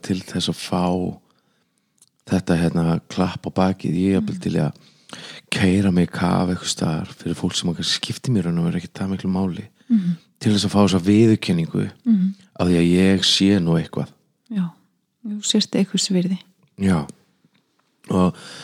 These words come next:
Speaker 1: svo við, við töluðum náttúrulega um þessa unglinga og áhættuhegðun í, í, í síðasta þætti og, og svona, uh, það er náttúrulega bara námskeið sem að Guðrún Ágústa ætlar að vera með hérna
Speaker 2: Mm.
Speaker 1: og, og ég með henni. Og í framhaldi af því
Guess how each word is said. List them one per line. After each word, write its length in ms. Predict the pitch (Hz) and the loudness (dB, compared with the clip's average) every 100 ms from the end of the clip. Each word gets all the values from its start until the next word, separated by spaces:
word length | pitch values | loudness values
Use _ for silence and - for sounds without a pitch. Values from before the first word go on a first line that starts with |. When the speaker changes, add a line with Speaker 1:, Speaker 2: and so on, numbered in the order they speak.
| - - - | -20 -20 -4
Speaker 1:
svo 140 | 92 | 2
við, 140 | 95 - | 2 2
við 120 | 95 | 2
töluðum 340 | 104 98 101 | 4 4 4
náttúrulega 180 | 98 98 | 4 4
um 80 | 98 | 4
þessa 220 | 98 92 | 4 4
unglinga 320 | 98 101 90 87 | 4 2 2 2
og 280 | 87 92 | 4 2
áhættuhegðun 360 | 90 87 82 85 | 2 2 2 2
í, 100 | 85 - | 0 0
í, 200 | 87 - | -4 -2
í 80 | |
síðasta 400 | - - 90 82 | -2 0 0 0
þætti 460 | 82 82 - 80 78 | 0 -2 -2 -2 -2
og, 420 | 85 87 - 85 - - - _ _ _ | -2 -2 -2 -6 -10 -20 -20 _ _ _
og 60 | 80 | -2
svona, 400 | 90 85 85 85 - _ _ _ _ _ _ | 2 4 4 2 -4 _ _ _ _ _ _
uh, 520 | - 87 87 67 64 80 | 2 4 4 4 2 -2
það 320 | - 90 90 | 2 4 6
er 60 | |
náttúrulega 200 | 87 92 | 4 2
bara 200 | 85 87 | 2 2
námskeið 340 | 87 92 - 87 | 2 0 0 0
sem 120 | 90 | 2
að 480 | 87 85 87 87 87 | 4 4 2 2 -2
Guðrún 340 | - 92 92 87 | 0 2 4 2
Ágústa 280 | - 92 | 0 -2
ætlar 200 | 85 92 | 0 0
að 60 | 85 | 0
vera 140 | 85 | 0
með 400 | 85 85 82 87 - | 2 2 2 -2 -4
hérna 220 | 85 101 | 0 4
Speaker 2:
Mm. 100 | 107 | 4
Speaker 1:
og, 180 | 90 87 | 4 0
og 100 | 87 | 2
ég 180 | 90 | 2
með 180 | 87 87 | 4 2
henni. 240 | 82 80 95 - _ - _ _ _ _ _ | 2 0 -4 -12 _ -20 _ _ _ _ _
Og 640 | - 82 80 80 - - - - | 0 2 4 2 0 -2 -2 0
í 100 | 50 - | -2 0
framhaldi 360 | 87 175 85 | 2 4 2
af 60 | 82 | 2
því 160 | 87 | 4